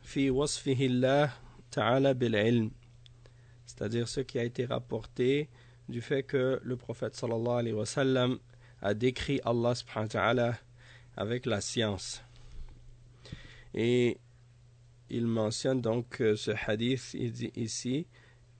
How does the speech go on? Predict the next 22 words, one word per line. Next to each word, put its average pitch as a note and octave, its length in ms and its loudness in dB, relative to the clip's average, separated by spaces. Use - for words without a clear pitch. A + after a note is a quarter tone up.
euh, G#2+ 120 -2
qui - 160 -8
est D3 60 -2
rapporté B2+ 440 -4
par B2 220 0
l'imam A#2+ 340 2
Ahmad C#3 540 -2
selon B2+ 480 0
Abi A#2 340 0
Dharrin C3 540 2
radiyallahu A#2+ 720 2
anhu. C3 400 0
Il A#2+ 180 0
dit, C3+ 180 2
قال C#3 520 4
رأى C3+ 460 4
رسول C#3 480 0
الله B2+ 480 2
صلى B2 360 0
الله B2+ 380 2
عليه A#2+ 320 0
وسلم B2+ 640 2